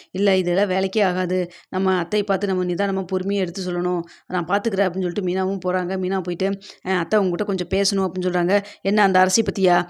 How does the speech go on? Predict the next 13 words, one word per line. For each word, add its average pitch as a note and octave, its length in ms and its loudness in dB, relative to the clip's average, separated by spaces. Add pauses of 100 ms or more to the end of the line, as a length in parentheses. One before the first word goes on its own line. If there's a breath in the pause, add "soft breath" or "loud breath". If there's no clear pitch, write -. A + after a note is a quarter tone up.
(160 loud breath)
"அரசி G3 260 0
பத்தி G#3 160 0
ஏதாவது F#3+ 260 4
பேச F#3 160 2
மாதிரி F#3 140 0
இருந்தா F#3+ 80 -2
தயவுசெய்து F3+ 360 0
என்கிட்ட F3+ 100 -4
எதுவும் F#3 200 0
பேச F#3+ 240 -2
வேண்டாம்" F3+ 220 0
அப்படின்னு F3+ 140 -4
சொல்றாங்க. F3 280 -2